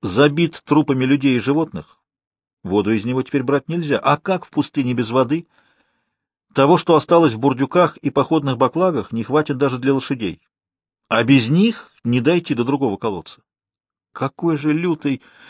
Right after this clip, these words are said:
вражина побывал здесь! В отчаянии Матвей Иванович дернул себя за серьгу, и пронзившее ухо острая боль немного отрезвила. Теперь он здесь самый главный, и ему решать, как спасти жизни оставшихся казаков.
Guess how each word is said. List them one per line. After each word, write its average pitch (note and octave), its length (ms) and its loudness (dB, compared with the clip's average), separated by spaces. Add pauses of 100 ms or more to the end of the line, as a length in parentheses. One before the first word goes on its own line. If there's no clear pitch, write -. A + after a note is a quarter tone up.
(120)
вражина B2 540 2
побывал D3 420 2
здесь! E2+ 260 -12 (720)
В F#2 220 -6
отчаянии B2+ 540 2
Матвей B2 280 0
Иванович B2 320 0
дернул G#2 520 2
себя A2 220 0
за G2+ 100 -6
серьгу, C#3+ 420 0 (760)
и A#2 120 -4
пронзившее C3 720 2
ухо D3 340 0
острая A#2+ 400 0
боль C#3+ 220 0
немного A#2+ 340 -2
отрезвила. A#2+ 540 -6 (720)
Теперь C3+ 300 0
он A#2+ 140 2
здесь E2 240 -10
самый G2 300 -4
главный, D#3 540 0 (1000)
и G2 100 0
ему B2+ 280 4
решать, D#3+ 440 2
как D#3 240 0
спасти - 480 -2
жизни A2 460 0
оставшихся - 640 -6
казаков. A2 500 -2